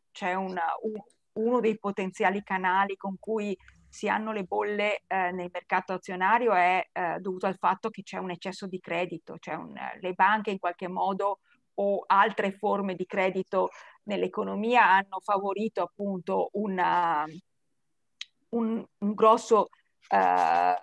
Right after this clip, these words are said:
flusso di denaro verso appunto i mercati azionari. E quindi infatti tutte le banche centrali una cosa che controllano è quanto sta crea-,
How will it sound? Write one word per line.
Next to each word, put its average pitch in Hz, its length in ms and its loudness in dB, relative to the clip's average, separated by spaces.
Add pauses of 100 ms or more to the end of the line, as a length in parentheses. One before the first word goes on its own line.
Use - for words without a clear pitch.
(240)
flusso 220 360 -2
di 202 140 -2
denaro 190 720 2 (240)
verso 196 480 4
appunto 190 600 -2
i - 120 -6
mercati - 440 -6
azionari. 170 580 -6 (280)
E 269 100 2
quindi 226 380 0
infatti 214 600 2 (200)
tutte 226 340 0
le 190 100 2
banche 180 300 0
centrali 180 720 -2 (260)
una 185 260 0
cosa 196 280 4
che - 100 -10
controllano 185 800 0
è 190 360 2
quanto 208 400 4
sta 185 140 -8
crea-, 180 420 0